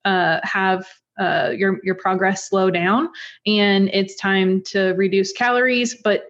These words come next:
if you've done that a time or two and it gets to the point where, like, calories are so low that this is just not worth it to you anymore, or,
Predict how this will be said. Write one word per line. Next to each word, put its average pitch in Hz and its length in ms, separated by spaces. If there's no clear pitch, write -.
if 214 160
you've 220 200
done 185 220
that 208 240
a 220 40
time 214 280
or 226 80
two 240 380
and 208 120
it 202 60
gets 202 200
to 226 60
the 208 120
point 208 320
where, 190 440
like, 185 100
calories 202 380
are 190 60
so 190 220
low 185 240
that 180 160
this 175 200
is 170 80
just 185 260
not 180 260
worth 202 220
it 190 140
to 202 100
you 190 140
anymore, 185 760
or, 175 480